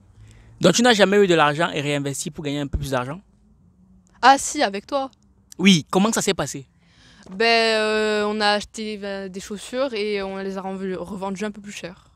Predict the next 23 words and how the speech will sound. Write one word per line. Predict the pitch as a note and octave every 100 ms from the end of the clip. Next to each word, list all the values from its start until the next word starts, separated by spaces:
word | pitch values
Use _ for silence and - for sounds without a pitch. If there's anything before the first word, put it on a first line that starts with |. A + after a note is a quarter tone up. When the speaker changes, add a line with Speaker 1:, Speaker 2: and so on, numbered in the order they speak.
| -
Speaker 1:
Ah. | E3 F3+ C3 - - -
Et | E3+
tu | -
te |
rappelles | A#3+ G#3+ B3+
de | G#3
la | E3+
fois | - A#3
où | A#3
tu | -
m'as | A3 G3+
pris | - G3+
une |
chaussure, | F#3 D3+ F3+
tu | -
as | F3+
vendu, | D3+ D3 F3 - -
c'est, | F#3
c'est, | E3 -
comment | A#3
ça | -
s'était | E3 F3+
passé ? | D#3 D3+